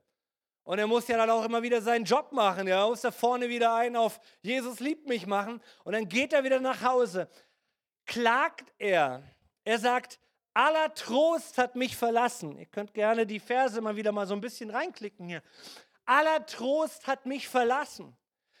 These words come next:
Er findet sich in dieser unnormalen Situation im Vers vier wieder, dass die Gedanken an Gott ihn zum Jammern und nicht zum Jubeln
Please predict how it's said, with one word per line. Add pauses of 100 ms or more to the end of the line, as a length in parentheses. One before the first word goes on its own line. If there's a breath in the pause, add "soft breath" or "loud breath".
(160)
Er
findet
sich
in (220 loud breath)
dieser (220 loud breath)
unnormalen
Situation
im
Vers
vier
wieder, (400 soft breath)
dass
die
Gedanken
an
Gott
ihn
zum
Jammern
und
nicht
zum
Jubeln